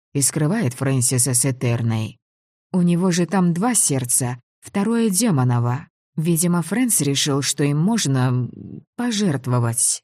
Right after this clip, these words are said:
«Заодно и демон изгонится, самоликвидируется. Хм». Жадно вглядываясь в купол, протянул Морган Гарвус. «Передайте своему отцу, госпожа Тисса,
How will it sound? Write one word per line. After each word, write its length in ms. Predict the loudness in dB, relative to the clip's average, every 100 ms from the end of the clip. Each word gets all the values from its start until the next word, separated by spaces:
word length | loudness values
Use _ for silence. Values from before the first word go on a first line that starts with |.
| _ _ _ _ _ _ -8
«Заодно 640 | -4 0 0 0 2 2
и 160 | 4
демон 480 | 2 2 2 2 2
изгонится, 920 | 0 0 -2 -2 -2 -2 -2 -4 -8 -12 _
самоликвидируется. 1700 | -4 -2 2 2 2 0 2 2 4 2 2 0 0 -2 -2 -4 -6 -10 -18 _ _ -2
Хм». 320 | 0 0 -4 _ _ _ _ -8
Жадно 480 | -2 0 2 0 0
вглядываясь 640 | 0 0 0 0 0 -2
в 80 | -2
купол, 340 | -2 0 -2
протянул 480 | -2 -2 0 0 2
Морган 540 | 0 0 0 0 0
Гарвус. 640 | 0 0 -2 -2 -2 -2 -6 _ _ _ -6
«Передайте 640 | -2 0 2 2 2 2
своему 540 | 0 2 2 2 4 2
отцу, 340 | 0 0 0
госпожа 600 | 0 0 0 0 2 0
Тисса, 680 | 0 -2 0 0 0 -4